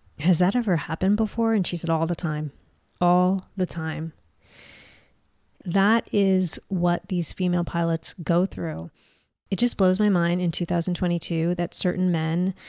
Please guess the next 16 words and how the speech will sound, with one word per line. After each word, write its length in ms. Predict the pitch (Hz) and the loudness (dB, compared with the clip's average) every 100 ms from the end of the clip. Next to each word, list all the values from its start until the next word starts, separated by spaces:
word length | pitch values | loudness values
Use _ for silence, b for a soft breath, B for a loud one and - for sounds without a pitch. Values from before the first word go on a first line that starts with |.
| B B B | B B B
who 260 | 185 170 | 2 4
apparently, 420 | 180 180 185 185 | 4 4 2 2
I 120 | 170 180 | 0 2
don't 100 | 190 | 2
know 120 | 175 | 2
how 240 | 147 175 | 2 0
they 120 | 180 | 2
were 200 | 175 165 | 2 2
raised, 640 | 165 185 175 165 165 - - | 2 2 2 0 -2 -4 -2
but 200 | 180 - | -2 0
they 160 | 175 | -4
can't 340 | - - 185 - | -4 -4 -2 -2
get 300 | 185 175 - | -4 -4 -2
their 240 | 185 208 | 0 2
minds 500 | 190 156 151 156 147 | 0 -2 -4 -4 -4
around 680 | - 170 160 156 156 160 - | -2 -2 -2 -2 -2 -4 -4